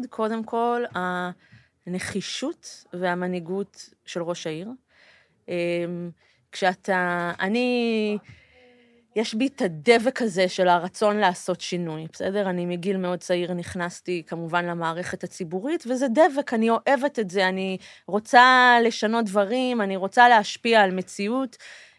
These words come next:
אמ, ואמרת, אני עשיתי בעברי כל מיני רפורמות, אה, הייתי שותפה לרפורמות מאוד מאוד גדולות,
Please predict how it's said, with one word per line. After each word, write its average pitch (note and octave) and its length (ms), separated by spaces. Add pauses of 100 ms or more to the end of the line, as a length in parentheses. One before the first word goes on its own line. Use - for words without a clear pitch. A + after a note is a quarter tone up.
אמ, F#3 360
ואמרת, G#3+ 500
אני F3+ 200
עשיתי A3+ 400
בעברי F#3+ 760
כל F#3 200
מיני F3 420
רפורמות, F#3 720
אה, F3+ 100
הייתי F3+ 200
שותפה F#3 420
לרפורמות F#3 640
מאוד F3+ 240
מאוד E3+ 260
גדולות, F3+ 460